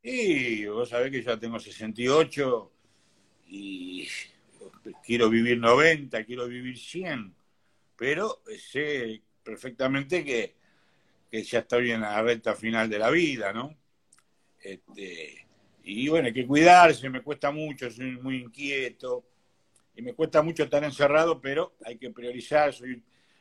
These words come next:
paciente de riesgo, entonces tengo que cuidarme, ¿viste?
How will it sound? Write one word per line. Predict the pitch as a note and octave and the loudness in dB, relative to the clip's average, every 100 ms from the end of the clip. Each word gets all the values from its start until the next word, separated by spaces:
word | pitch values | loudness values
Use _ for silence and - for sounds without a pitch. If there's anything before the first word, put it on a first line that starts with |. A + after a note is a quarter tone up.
| - | -8
paciente | A2+ - C#3 C3 | -8 -4 -4 -2
de | B2 B2+ | -2 0
riesgo, | D#3+ E3 C#3 C3 D3 C#3+ _ _ _ _ _ _ _ | 2 2 0 -4 -8 -10 _ _ _ _ _ _ _
entonces | - A2 B2 A#2+ C3+ A2 | -20 -12 -8 -8 -8 -2
tengo | B2 | 0
que | A2+ G#2 | 0 -2
cuidarme, | A2 G#2+ E2 E2 | 2 2 2 -4
¿viste? | F2 F2 _ | -10 -10 _